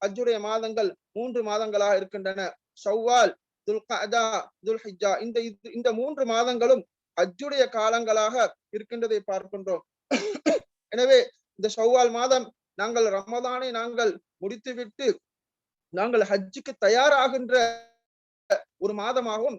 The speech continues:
இந்த ஷவ்வால் மாதம் இருக்கின்றதை பார்க்கின்றோம். இந்த ஹஜ்ஜுடைய கடமையை பொறுத்தவரையிலே அது ஏறத்தாழ ஐ-, ஐந்தாறு நாட்களாக இருந்தாலும் கூட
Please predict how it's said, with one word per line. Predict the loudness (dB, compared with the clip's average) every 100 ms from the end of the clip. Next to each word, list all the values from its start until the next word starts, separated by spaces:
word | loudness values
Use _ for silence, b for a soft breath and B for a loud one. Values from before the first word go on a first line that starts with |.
| -12
இந்த | -8 -6
ஷவ்வால் | -4 -2 -2
மாதம் | -2 -6 -6
இருக்கின்றதை | -6 -6 -6 -4 0
பார்க்கின்றோம். | 0 -2 -2 -2 -2 _ _
இந்த | 0 2
ஹஜ்ஜுடைய | 2 -2 -2 0 2
கடமையை | 0 -2 0 -2
பொறுத்தவரையிலே | 0 -4 -2 0 0 2 2 2 -4 _
அது | -4 0
ஏறத்தாழ | 2 2 0 0 0 0 -4 _ _ _
ஐ-, | -12
ஐந்தாறு | -6 -8 -2 -2 0 -2
நாட்களாக | -6 -6 -2 0 0
இருந்தாலும் | -2 -4 -2 -2 -2 -4
கூட | -4 0 0